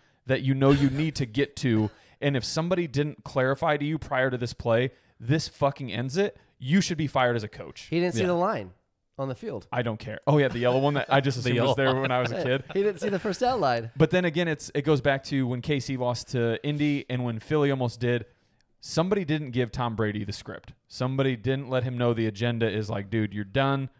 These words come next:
Speaker 1: We're tanking Tampa. Like, get outta here." The, the universe is trying to gift him home field and just to keep this play going of, like, Tom Brady's still the goat, which he is,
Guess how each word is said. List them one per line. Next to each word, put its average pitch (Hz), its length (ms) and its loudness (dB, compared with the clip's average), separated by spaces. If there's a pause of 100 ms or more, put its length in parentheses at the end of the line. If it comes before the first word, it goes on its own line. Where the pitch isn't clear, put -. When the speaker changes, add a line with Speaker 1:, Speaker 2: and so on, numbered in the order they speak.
(140)
Speaker 1:
We're 110 120 -10
tanking 139 380 -6
Tampa. 123 460 -2 (220)
Like, 110 260 -6 (160)
get 120 140 -2
outta 113 180 2
here." 107 300 -2 (760)
The, 131 160 2
the 127 160 -2
universe 143 480 0
is 117 200 -4
trying 151 540 0
to 131 120 -8
gift 113 460 -2
him 107 360 -2 (300)
home 139 320 -2
field 117 540 0 (220)
and 127 140 -4
just 117 140 -8
to - 80 -8
keep 143 260 -8
this 127 160 -6
play 135 360 -2
going 113 340 0
of, 104 80 -6
like, 104 180 -4
Tom 117 280 -8
Brady's 117 260 -2
still 123 180 -2
the 117 80 -4
goat, 107 200 0
which 107 180 -4
he 190 220 0
is, 107 260 -2